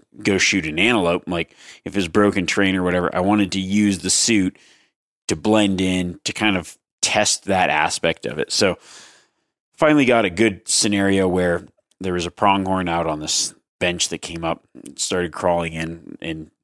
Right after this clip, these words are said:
needed it to be <laughs> stationary long enough to g-, actually give it a good try. So crawled in, ended up getting within range. The buck started feeding, drew back, anchored, put my pin where I needed to, released the arrow,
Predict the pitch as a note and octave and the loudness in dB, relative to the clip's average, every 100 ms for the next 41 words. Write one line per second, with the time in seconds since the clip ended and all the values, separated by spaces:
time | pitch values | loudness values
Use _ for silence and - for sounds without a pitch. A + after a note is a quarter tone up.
0 | - G2+ G2+ F2+ F2 - E2 - E2+ D2 | -2 0 2 0 -2 -6 -6 -6 -2 0
1 | - F#2+ E2 G#2 - E2+ D#2+ - - - | 0 -2 -4 -4 -4 -4 -8 -10 -14 -20
2 | _ - F2 - - F2 - F2 F2+ D#2+ | _ -8 -6 -2 0 0 -2 -6 -6 -6
3 | D#2+ E2 - E2+ D2 D2 G2 D#2 - _ | -8 -6 -2 0 0 -2 -2 -2 -6 _
4 | _ _ _ - B2 A#2 A2 G2+ F#2+ - | _ _ _ 0 2 4 4 0 -2 -12
5 | - - - C#3+ D#3 C#3+ C#3+ - - _ | -20 -20 0 2 4 4 4 2 -4 _
6 | - G#2 A#2 B2 A#2+ A#2 G#2+ G2+ G2 G2 | -6 2 4 4 4 2 2 4 2 2
7 | - F2+ G2+ A2+ - A2 G2 - G#2 G2 | -2 -2 0 0 2 2 0 0 2 4
8 | G2 F#2 - - _ - B2+ C3 A#2+ A2 | 2 -2 -10 -20 _ 0 4 4 6 4
9 | G#2 G#2+ - _ _ _ _ _ _ _ | 2 0 -10 _ _ _ _ _ _ _
10 | C#3 B2+ A#2 B2 A#2 G#2 - _ _ D3+ | 2 4 4 4 4 0 -18 _ _ 0
11 | D3 A#2+ A2 A2+ A2+ A2 G#2 G#2 F#2 G2 | 2 2 2 2 4 4 4 0 0 2
12 | G2+ F#2+ G#2 A#2 C3+ C3+ - B2 A2+ A2 | 2 0 2 4 4 4 2 2 4 4
13 | A2 A2 | 4 2